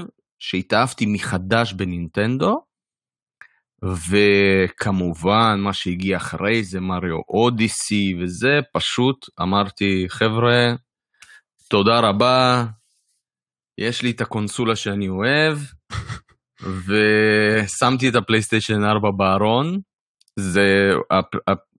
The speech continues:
הפלייסטיישן ארבע פרו <laughs> יצא מהארון, אגב, לא מזמן, אבל, אה, שמתי אותו, אני חושב איזה שנה וחצי, הוא היה פשוט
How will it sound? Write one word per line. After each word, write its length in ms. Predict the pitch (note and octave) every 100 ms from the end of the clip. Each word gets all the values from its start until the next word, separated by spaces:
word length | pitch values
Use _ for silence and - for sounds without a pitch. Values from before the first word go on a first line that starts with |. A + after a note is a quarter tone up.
| -
הפלייסטיישן 720 | F#3+ _ G2 F#2+ A2 G#2 G#2
ארבע 180 | G2+ G2+
פרו 600 | C3 A#2+ G#2 G#2 G2 D#2
<laughs> 280 | - G#2 G2
יצא 240 | F#2+ A#2
מהארון, 480 | G#2 F#2+ F#2 F2 F2
אגב, 220 | G2 F#2 - - - _ - _
לא 160 | G2 G2+
מזמן, 440 | G2 F2+ F#2+ A#2 E4 D4 _ D3 - -
אבל, 640 | G2+ F#2+ G2+ G2 G2 G2
אה, 460 | G2 G2 G2 F#2+ F#2+ F#2+ F#2+ - -
שמתי 340 | - A#2 A2+
אותו, 240 | A#2+ A2 G#2 G#2+
אני 100 | G2+
חושב 220 | - - C3
איזה 200 | G#2 G2+
שנה 400 | - G2 A2 G2+
וחצי, 400 | - G#2+ - F#2+
הוא 200 | F2+ F#2+
היה 80 |
פשוט 340 | F#2+ G2+ -